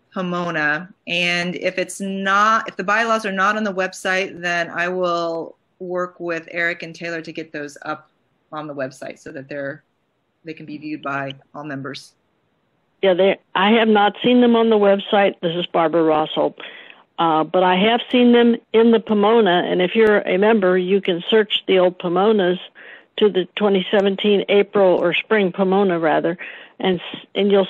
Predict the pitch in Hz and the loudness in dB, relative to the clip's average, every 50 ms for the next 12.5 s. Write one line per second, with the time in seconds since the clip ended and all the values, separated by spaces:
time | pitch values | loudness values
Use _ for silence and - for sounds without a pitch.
0 | - - 240 233 214 185 190 175 175 170 170 - _ - 175 170 156 139 - - | 0 2 2 2 4 2 2 0 0 -2 -4 -6 _ -2 -2 -2 -2 -2 -2 -4
1 | 185 - _ 175 180 185 185 190 185 175 - - 160 165 156 - _ _ - 165 | -4 -4 _ -2 0 2 2 2 0 -2 -2 -2 -2 -2 -2 -4 _ _ -8 -6
2 | 156 156 160 160 151 131 - - - - - - - - - _ _ _ _ _ | -6 -4 -4 -6 -6 -6 -8 -12 -14 -14 -16 -16 -16 -18 -20 _ _ _ _ _
3 | _ _ _ _ _ _ 143 135 135 _ _ _ _ _ _ _ _ _ _ _ | _ _ _ _ _ _ -20 -20 -20 _ _ _ _ _ _ _ _ _ _ _
4 | _ _ _ _ _ _ _ _ _ _ _ _ _ _ 160 170 175 180 180 _ | _ _ _ _ _ _ _ _ _ _ _ _ _ _ -18 -18 -18 -18 -20 _
5 | _ 160 165 165 165 _ _ _ _ _ _ _ _ _ _ _ _ _ _ _ | _ -20 -20 -20 _ _ _ _ _ _ _ _ _ _ _ _ _ _ _ _
6 | _ _ _ _ _ _ _ _ _ _ _ _ _ _ _ _ _ _ _ _ | _ _ _ _ _ _ _ _ _ _ _ _ _ _ _ _ _ _ _ _
7 | _ _ _ - 226 220 214 208 202 220 190 226 220 214 226 226 226 226 233 247 | _ _ _ -4 -2 0 0 0 0 -2 -2 -4 -4 -2 -2 -4 -2 -2 -2 -2
8 | 262 262 285 269 269 269 262 240 247 247 247 254 240 - 254 233 - 247 233 220 | 0 0 0 0 0 0 0 -2 -4 -4 -4 -8 -8 -8 -12 -12 -12 -12 -10 -6
9 | 240 254 247 247 247 240 240 - 247 233 233 226 220 220 - - - - - 202 | -6 -4 -2 -2 -4 -6 -6 -8 -6 -4 -4 -4 -6 -8 -18 -20 -20 -20 -20 -14
10 | 185 214 214 214 220 220 226 226 233 214 202 196 180 185 180 180 190 220 277 269 | -12 -10 -8 -8 -6 -8 -8 -8 -8 -8 -8 -6 -4 -4 -2 -2 -2 -2 -4 -6
11 | - - 190 190 180 - - 202 185 185 190 185 190 190 185 185 185 185 185 185 | -8 -12 -14 -14 -14 -12 -10 -8 -6 -6 -8 -8 -10 -10 -10 -10 -10 -10 -10 -10
12 | 185 185 180 175 175 175 170 - - | -10 -10 -8 -6 -6 -6 -6 -8 -12